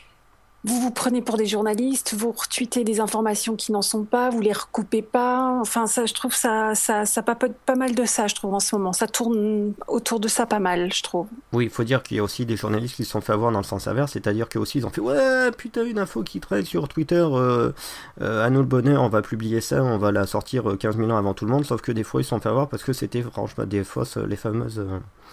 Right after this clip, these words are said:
Speaker 2: enfin, des
Speaker 1: Oui.
Speaker 2: fameuses fausses informations, comme aussi des photos Haïti qui nous en sont sorti-, sorties. C'est, « Ouais, des photos d'Haïti, en fait, c'est un tremblement de terre d'il y a trois ans, je sais pas où avant, euh,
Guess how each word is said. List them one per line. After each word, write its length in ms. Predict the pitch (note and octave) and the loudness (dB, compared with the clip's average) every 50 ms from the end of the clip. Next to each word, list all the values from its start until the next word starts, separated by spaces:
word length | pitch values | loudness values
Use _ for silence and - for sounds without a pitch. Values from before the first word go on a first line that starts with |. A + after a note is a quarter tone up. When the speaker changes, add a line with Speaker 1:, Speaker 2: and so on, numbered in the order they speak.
| - - - - - - - - | -18 -18 -18 -20 -20 -18 -10 -6
Speaker 2:
enfin, 100 | - - | -4 0
des 80 | - | 2
Speaker 1:
Oui. 60 | C4 C4+ | 2 2
Speaker 2:
fameuses 280 | E3+ G#2 A#2 B2 A#2 | 2 2 2 0 0
fausses 260 | - - B2 A#2 G#2 | 0 0 0 2 2
informations, 560 | A2+ G#2 - A2+ G#2 G#2 G2+ - - B2+ B2+ B2+ | 0 0 0 0 0 0 0 0 0 0 2 2
comme 220 | B2 A2+ G2+ G2 | 0 -2 -4 -4
aussi 200 | G2+ - - A#2 | -4 -6 -6 -4
des 100 | A2 G#2 | -4 -4
photos 300 | G2+ - G#2+ - - G#2+ | -4 -4 -6 -4 -2 -2
Haïti 260 | G#2 G2 - - B2 B2+ | -2 -2 -4 -6 -8 -8
qui 140 | - - | -6 -6
nous 100 | G#2 F#2+ | -4 -4
en 60 | G2 G2 | -4 -4
sont 180 | - - G#2+ | -4 -6 -8
sorti-, 300 | - - - G#2 - - - | -8 -6 -8 -8 -8 -8 -6
sorties. 360 | - A2+ - - - C3+ C3 | -6 -6 -6 -6 -6 -6 -4
C'est, « 140 | C3 - - | -4 -4 -2
Ouais, 220 | - G#3+ G3+ - | 0 2 2 2
des 100 | E3+ D#3+ | 0 0
photos 300 | - - - C3+ D#3 D#3 | -2 -2 -2 0 0 2
d'Haïti, 320 | D3 C3+ B2+ - - D#3 | 2 0 0 -2 -4 -4
en 80 | C#3+ B2+ | -4 -2
fait, 140 | - B2 A2 | -2 -4 -4
c'est 100 | - A2+ | -2 -4
un 60 | A2 | -4
tremblement 340 | - - A#2 A2+ A2+ A2 A2 | -2 0 0 2 2 2 0
de 60 | A2 | 0
terre 160 | - A#2+ A#2+ | -2 -4 -2
d'il 60 | A#2+ | -2
y 40 | A2+ | -4
a 40 | G2+ | -6
trois 260 | - - G#2 G2+ G#2+ | -4 -4 -4 -4 -2
ans, 120 | A2+ A2+ A2+ | -4 -4 -4
je 80 | - | -4
sais 60 | - | -6
pas 120 | - G2+ G2 | -6 -4 -4
où 180 | G2 G#2 G#2 | -2 -2 -2
avant, 140 | G2+ G2+ A2 | -2 -2 -4
euh, 220 | A2+ A#2 A#2+ A#2+ | -4 -4 -4 -4